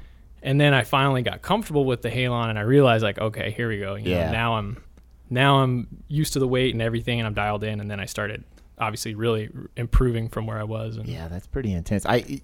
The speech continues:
Speaker 2: i-, it's crazy how you do that, you know? You actually, you start out, like, my first bow was a Fred Bear Charge. Like, I still have it today, man. I could shoot that thing lights out.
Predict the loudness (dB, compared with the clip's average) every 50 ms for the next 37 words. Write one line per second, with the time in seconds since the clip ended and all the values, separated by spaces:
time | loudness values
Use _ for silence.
0 | -12 -16 -18 -18 -20 -20 -20 -20 -20 -20 -8 -6 -4 -4 0 4 6 8 8 8
1 | 6 4 4 4 4 2 2 4 4 4 4 2 0 -2 -6 -8 -6 -2 -2 0
2 | 2 2 2 2 0 -2 -6 -12 -6 0 4 6 6 8 6 6 4 2 2 4
3 | 4 4 4 2 -2 -6 -12 -20 -20 -20 _ -20 -20 _ -20 _ -20 -20 _ -4
4 | 2 2 4 4 4 6 8 8 8 10 8 6 4 4 2 0 0 2 2 2
5 | 4 4 4 2 2 -4 -14 -20 -12 -6 -2 0 0 2 0 0 0 -2 -4 -6
6 | -8 -12 -18 -12 -4 0 0 2 2 0 -2 -2 -2 0 0 0 0 -2 -4 -4
7 | -6 -4 -4 -2 -4 -4 -6 -10 -16 -20 -20 -20 -20 _ -20 -20 -20 _ _ _
8 | _ _ -12 -8 -6 -6 -6 -6 0 2 4 4 4 2 0 -2 -4 -6 -6 -4
9 | -2 0 0 0 0 0 -2 -2 -2 -4 -4 -6 -8 -8 -6 -6 -4 -2 -4 -2
10 | -2 -4 -4 -4 -4 -6 -6 -4 -2 -2 -2 -2 -4 -6